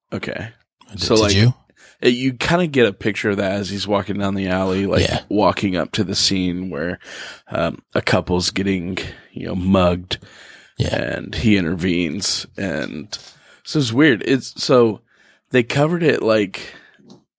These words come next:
Speaker 1: an origin story of a superhero, <laughs> but it was so much darker and grittier.
Speaker 2: Yes.
Speaker 1: Uh,
Speaker 2: Yes,
Speaker 1: it
Speaker 2: it was.
Speaker 1: Yeah.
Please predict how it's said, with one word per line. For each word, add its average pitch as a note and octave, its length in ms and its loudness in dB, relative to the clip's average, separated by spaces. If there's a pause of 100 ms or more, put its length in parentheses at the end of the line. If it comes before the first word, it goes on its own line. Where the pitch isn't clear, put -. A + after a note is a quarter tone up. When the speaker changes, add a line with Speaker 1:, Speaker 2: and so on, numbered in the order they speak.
(400)
Speaker 1:
an G#2+ 280 0
origin G#2+ 580 0
story G2+ 480 -4
of F#2+ 140 -6
a G2 40 -6
superhero, G2 880 -4 (760)
<laughs> B2 260 2
but A#2 160 4
it B2 80 2
was A2+ 240 2
so - 300 -2
much A#2+ 300 0 (260)
darker F#2+ 480 -4
and F2+ 260 -10
grittier. F2+ 640 -6 (440)
Speaker 2:
Yes. - 440 -2
Speaker 1:
Uh, D#2+ 340 -8 (680)
Speaker 2:
Yes, F#2 220 0
Speaker 1:
it - 80 -4
Speaker 2:
it - 0 -
was. F#2+ 400 -4
Speaker 1:
Yeah. F2+ 240 -6